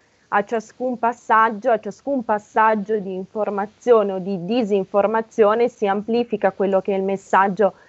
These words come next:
iniziale, fallace, trasmutandolo in tutta una serie, come dire,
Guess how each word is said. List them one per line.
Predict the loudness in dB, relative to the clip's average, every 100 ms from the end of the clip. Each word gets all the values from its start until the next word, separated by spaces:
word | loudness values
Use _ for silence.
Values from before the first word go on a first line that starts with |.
| _
iniziale, | -4 0 0 -2 0 2 4 4 2
fallace, | 0 2 4 4 4 4 2 -2 -4 -2 -4 -10 -20 _
trasmutandolo | 0 0 0 -4 -2 -2 0 -2 -4
in | -6
tutta | -8 -6 -4
una | -4 -6
serie, | -2 0 2 0 -2
come | -4 -4
dire, | 2 4 4